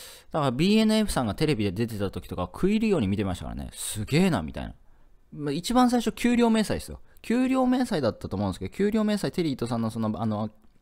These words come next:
番、企画のあれで、ビーエヌエフさんが確か出てたんですよ。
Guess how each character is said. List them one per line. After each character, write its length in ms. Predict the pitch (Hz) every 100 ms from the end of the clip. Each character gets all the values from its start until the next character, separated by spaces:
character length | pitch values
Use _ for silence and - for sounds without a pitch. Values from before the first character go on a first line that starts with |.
| -
番、 420 | 113 113 107 101
企 140 | - -
画 240 | 113 -
の 200 | 117 113 - - - - -
あ 120 | 107
れ 120 | 113
で、 340 | 110 123 101 - - - - -
ビ 140 | 143
ー 60 | 165
エ 60 |
ヌ 120 | 160 165
エ 40 |
フ 80 | 139
さ 80 | 110
ん 40 |
が 80 | 90
確 180 | 107 - -
か 80 | 87
出 140 | 98 117
て 80 |
た 140 | 110 78
ん 40 |
で 60 | 73
す 60 |
よ。 100 | 65